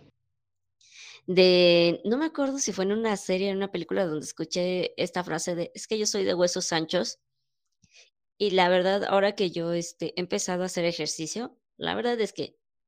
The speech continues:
dieta no he empezado a hacer. <laughs> Ahí sí, la verdad, ahorita a lo mejor me vas a regañar. Ay, sí, ¿no? Y me voy dando cuenta que sí estoy bajando de peso, pero empiezo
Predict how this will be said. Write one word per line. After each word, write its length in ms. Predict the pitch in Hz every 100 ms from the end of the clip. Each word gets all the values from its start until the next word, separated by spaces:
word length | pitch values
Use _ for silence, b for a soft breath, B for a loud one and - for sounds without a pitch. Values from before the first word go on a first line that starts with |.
| -
dieta 320 | 180 196 214
no 80 | 208
he 40 |
empezado 420 | 214 185 180 165
a 40 | 165
hacer. 240 | - - _
<laughs> 460 | - 156 - - _ B B
Ahí 160 | 170 170
sí, 120 | 185
la 140 | 180
verdad, 220 | 165 165 180
ahorita 240 | 180 180
a 20 |
lo 80 | 165
mejor 200 | 160 185
me 80 | 175
vas 180 | 175 180
a 60 |
regañar. 420 | 185 147 131 185 -
Ay, 220 | 180 190
sí, 160 | 208 180
¿no? 140 | 240 - B B B B
Y 640 | - 202 185 180 170 170 113 _ _ _ _ _ _ _ _ _ _ _ _ _ -
me 140 | 208
voy 160 | 208 277
dando 300 | 277 277 285
cuenta 340 | 226 214 214
que 160 | 180 156
sí 260 | - 190
estoy 200 | 202 -
bajando 360 | 190 190 180 190
de 100 | 180
peso, 360 | - 165 175 175
pero 160 | 175
empiezo 420 | 160 170 170 196